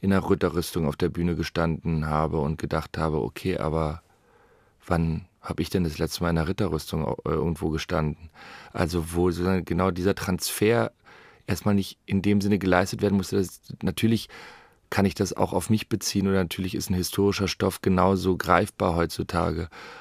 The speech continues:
Aber erstmal war das toll für mich, dass halt genau diese Konsumgesellschaft und der Kapitalismus in einem Stück wie Shoppen und Ficken, einer der großen Erfolge von Thomas Ostermeier, Anna Baracke damals, dass das so viel mit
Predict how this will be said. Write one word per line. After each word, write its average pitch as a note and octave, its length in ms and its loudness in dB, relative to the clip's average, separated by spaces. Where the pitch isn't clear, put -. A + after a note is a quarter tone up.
Aber F2 520 2
erstmal F#2+ 340 0
war F#2+ 120 2
das F#2 260 -2
toll G2 280 2
für A#2 160 -2
mich, G2+ 220 0
dass - 180 -4
halt F#2 160 -4
genau F2+ 360 2
diese F2 280 -6
Konsumgesellschaft F#2+ 1080 -2
und F2+ 440 0
der F2+ 120 0
Kapitalismus F#2+ 840 0
in F2 140 2
einem E2+ 240 2
Stück - 340 -2
wie E2+ 60 0
Shoppen F#2 340 2
und F2+ 120 0
Ficken, A#2 300 -2
einer F#2 200 2
der F2+ 120 4
großen F2 440 0
Erfolge G2+ 540 4
von F#2 400 0
Thomas F2+ 300 0
Ostermeier, F2+ 520 2
Anna F2 160 4
Baracke F2+ 460 2
damals, F2 600 2
dass - 180 -2
das - 360 0
so F#2 500 4
viel - 460 2
mit G#2+ 180 4